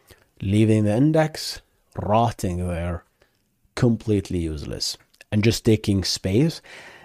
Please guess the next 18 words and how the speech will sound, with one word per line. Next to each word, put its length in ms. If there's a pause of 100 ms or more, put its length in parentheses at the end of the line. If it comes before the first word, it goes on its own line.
(120)
and, 440
uh, 180 (1120)
really 540
just, 380
uh, 260 (420)
becoming 420
an 100
overhead 460
for 200
us. 320 (300)
The 80
moment 360
we 120
insert 420
a 40
new 160
first 320
name, 240